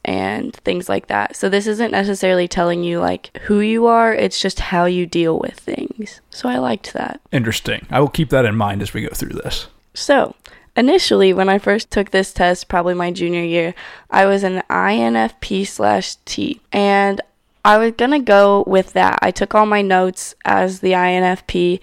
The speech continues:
Speaker 1: and I did all my podcast listening as that. And then I was like, "You know, maybe I should just retake it. I haven't taken it in a long time." So I took it again, and now I am an E N F P slash T. So instead of being introverted, I am now considered an extrovert.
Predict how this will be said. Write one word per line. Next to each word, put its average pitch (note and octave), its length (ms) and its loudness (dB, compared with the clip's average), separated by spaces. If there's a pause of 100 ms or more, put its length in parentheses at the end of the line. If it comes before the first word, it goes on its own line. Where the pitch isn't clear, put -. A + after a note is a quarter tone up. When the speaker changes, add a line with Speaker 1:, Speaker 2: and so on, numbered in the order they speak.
(440)
Speaker 1:
and F#3 320 0
I F#3 140 4
did F#3+ 200 0
all F#3+ 160 4
my F#3+ 140 0
podcast F#3 600 -2
listening F#3 440 -2
as F#3 120 -2
that. F#3 300 0
And F#3+ 140 -2
then G3 140 0
I G3+ 100 0
was A3 140 -2
like, G#3+ 180 -2
"You C#4+ 80 0
know, D4+ 300 2 (280)
maybe E4+ 240 2
I D#4+ 60 2
should C4+ 160 0
just C4 180 0
retake B3+ 380 0
it. F3 80 0
I F3+ 100 2
haven't G#3+ 260 0
taken G#3+ 340 0
it F#3+ 60 0
in F#3 80 -2
a - 120 -2
long - 220 -4
time." - 320 -4 (460)
So - 100 -4
I G3 60 0
took G#3 220 -4
it B3 60 0
again, C4+ 320 0
and A3+ 140 0
now B3 180 2
I C4 80 2
am C4+ 160 4
an C4+ 160 2 (220)
E A#3+ 240 4
N F3 100 -2
F E3+ 300 -8
P F3+ 220 -4
slash - 420 -6
T. - 400 -10
So - 180 0
instead C#4 300 0
of B3 100 -2
being A#3 220 2
introverted, G3 800 0
I G#3+ 120 -2
am G#3+ 100 0
now A3 200 0
considered G3 500 -2
an A3 140 0
extrovert. - 840 -6